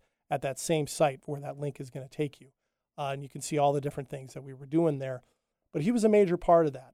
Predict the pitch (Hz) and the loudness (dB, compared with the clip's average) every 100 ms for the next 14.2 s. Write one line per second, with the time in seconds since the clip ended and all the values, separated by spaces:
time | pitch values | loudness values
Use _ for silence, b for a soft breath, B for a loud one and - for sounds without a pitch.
0 | - 160 156 175 160 165 165 165 135 143 | -10 -8 -8 2 4 6 6 2 2 6
1 | 185 202 220 - 160 160 - 151 135 135 | 8 8 6 2 6 6 4 -2 -2 0
2 | 180 180 151 131 127 - _ _ _ _ | 4 6 4 -2 -18 -20 _ _ _ _
3 | - 170 180 - 302 262 185 175 185 180 | -2 2 2 4 6 8 10 10 8 4
4 | 160 147 - 160 156 131 - - 143 - | 0 0 -2 -2 -2 -2 -8 -16 -12 -2
5 | 214 196 165 160 156 160 147 - 147 139 | 0 2 6 6 6 2 -6 -4 -6 -6
6 | - 147 139 131 - - _ _ _ _ | -8 -6 -6 -8 -16 -20 _ _ _ _
7 | - 160 151 147 127 - _ _ _ _ | -4 0 2 0 -2 -10 _ _ _ _
8 | _ _ _ _ - 170 165 170 165 196 | _ _ _ _ -2 4 6 6 6 8
9 | 175 131 139 147 156 - 190 160 135 131 | 6 4 0 2 2 2 2 0 -4 -6
10 | 135 - 139 135 131 _ _ - 143 139 | -10 -10 -8 -8 -10 _ _ -8 -6 2
11 | 196 - - - 185 196 - - 165 185 | 2 0 -6 0 2 2 0 4 6 6
12 | 170 170 156 _ _ _ _ _ - 131 | 4 2 0 _ _ _ _ _ -16 0
13 | 165 175 - 165 - 147 139 156 156 - | 2 2 2 2 2 -6 -2 0 0 -4
14 | 135 | -14